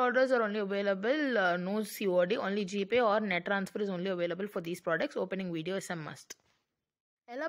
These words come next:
ப்ராடக்ட்ஸையும் எங்களால வந்து வீடியோல காமிக்க முடியாத ரீசனுக்காக நீங்க எங்களை கான்டாக்ட் பண்ணி உங்களுக்கு என்ன தேவையோ அது புக் பண்ணிக்கலாம். Probably நாங்க இப்ப வந்து கிச்சன், uh, utensils-மே we are selling. Uh, so frying pans and, uh, spoons,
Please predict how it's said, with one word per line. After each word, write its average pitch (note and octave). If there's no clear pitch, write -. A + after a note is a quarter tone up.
ப்ராடக்ட்ஸையும் E4
எங்களால C#4
வந்து B3+
வீடியோல C4
காமிக்க A3
முடியாத G#3+
ரீசனுக்காக G#3+
நீங்க D4
எங்களை F#3+
கான்டாக்ட் G#3
பண்ணி G#3+
உங்களுக்கு C4+
என்ன A#3
தேவையோ A3
அது F#3+
புக் F3
பண்ணிக்கலாம். E3+
Probably B3
நாங்க C4+
இப்ப B3+
வந்து C4+
கிச்சன், D4
uh, A3
utensils-மே C#4
we B3
are B3
selling. G#3
Uh, G3
so F#3+
frying A3
pans G#3
and, F#3
uh, D#3+
spoons, A3+